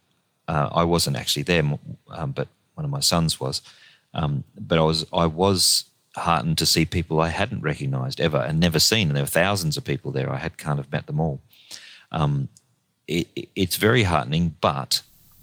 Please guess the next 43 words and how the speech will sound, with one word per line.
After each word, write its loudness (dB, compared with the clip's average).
as 2
we 2
talked -2
about -2
before, 2
it's 0
a 0
stay 4
of 2
execution, -2
so 0
that -2
there's 0
going 2
to -2
be, 0
I 0
suspect, 0
I 0
mean, 4
it, 0
it, -8
it's -4
going 2
to 2
take 0
a -2
miracle. 2
It's -6
going 2
to 0
take 0
the -10
kind 4
of 0
pressure 0
that -6
Mon-, 0
Monica -4
talked 0
about, -2
that -10
consistent 0